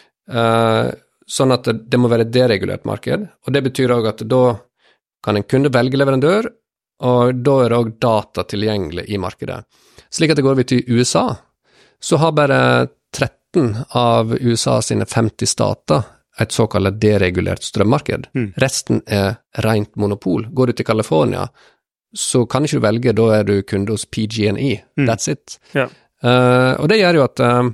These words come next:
Speaker 1: sannsynligvis så vil ikke vi få konkurrenter som kommer fra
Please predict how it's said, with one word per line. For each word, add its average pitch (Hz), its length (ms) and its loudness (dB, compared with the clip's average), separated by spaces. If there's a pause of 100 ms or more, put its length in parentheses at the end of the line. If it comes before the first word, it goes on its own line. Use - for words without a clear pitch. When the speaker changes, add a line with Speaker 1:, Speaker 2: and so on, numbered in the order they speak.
(140)
Speaker 1:
sannsynligvis 180 680 0
så 147 60 -2
vil 151 120 2
ikke 139 160 -4
vi 139 160 2
få 113 340 2
konkurrenter 123 540 0
som 107 140 -2
kommer 104 240 0
fra 104 220 0